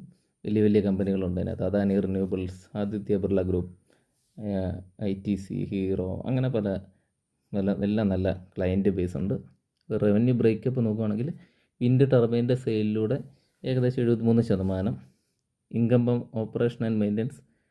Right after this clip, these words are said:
twenty seven percentage, geographical split നോക്കി കഴിഞ്ഞാൽ നമുക്ക് മനസ്സിലാവും ഔട്ട്സൈഡ് ഇന്ത്യയിൽ സിക്സ് പെർസെൻറ്റേജ്,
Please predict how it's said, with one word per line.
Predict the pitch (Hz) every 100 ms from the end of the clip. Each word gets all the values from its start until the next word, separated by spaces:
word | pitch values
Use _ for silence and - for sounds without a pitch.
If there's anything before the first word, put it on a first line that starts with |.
| _ _ 123
twenty | 120 120
seven | 117 101
percentage, | 95 92 92 92 123 - _ _ _ -
geographical | 120 127 131 139 147 147
split | 147 139 139
നോക്കി | 131 127
കഴിഞ്ഞാൽ | 120 117
നമുക്ക് | 113
മനസ്സിലാവും | 107 110 127 - - _ _
ഔട്ട്സൈഡ് | 123 127 147 147 139
ഇന്ത്യയിൽ | 131 131 143
സിക്സ് | 143 - -
പെർസെൻറ്റേജ്, | 117 98 98 98 107